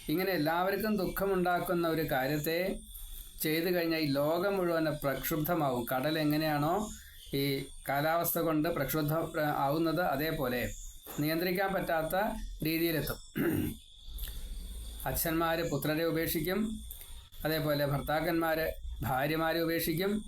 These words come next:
ഭാര്യമാര് ഭർത്താക്കന്മാരെ ഉപേക്ഷിക്കും. ഈ കുടുംബത്തിൽ മുഴുവൻ എങ്ങനെയാണോ അസ്വാരസ്യം ഉണ്ടാകുന്നത്, അത് രാജ്യത്തിൽ മുഴുവൻ ഇത് പ്രതിഫലിക്കും. യഥാ രാജ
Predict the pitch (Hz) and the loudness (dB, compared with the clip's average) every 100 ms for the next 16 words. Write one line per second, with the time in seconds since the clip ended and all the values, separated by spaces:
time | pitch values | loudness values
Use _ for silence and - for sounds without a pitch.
0 | 135 139 151 165 156 147 143 139 143 151 | -2 0 0 0 2 2 0 0 0 2
1 | 156 156 160 160 165 160 175 214 220 - | 2 2 2 0 0 -2 0 0 0 -4
2 | - - 143 139 139 135 165 170 151 139 | -6 -4 0 0 2 2 2 2 2 2
3 | 147 170 180 170 143 - - - - - | 2 2 2 2 0 -4 -14 -14 -14 -10
4 | - 143 151 175 180 170 160 156 151 143 | -2 2 2 2 2 2 2 2 0 -2
5 | 143 170 180 180 170 139 127 151 160 156 | 2 2 2 0 0 0 2 0 2 2
6 | 165 180 143 143 135 127 143 160 185 180 | 2 2 2 2 0 0 0 0 0 0
7 | 160 135 165 180 180 180 180 - - - | 2 2 2 2 2 0 -2 -4 -8 -10
8 | - - - 143 165 190 131 123 135 151 | -12 -8 -4 0 0 0 0 0 0 0
9 | 147 170 202 214 - - 135 135 139 143 | 0 0 -2 -4 -12 -6 -2 0 0 2
10 | 131 131 | 0 0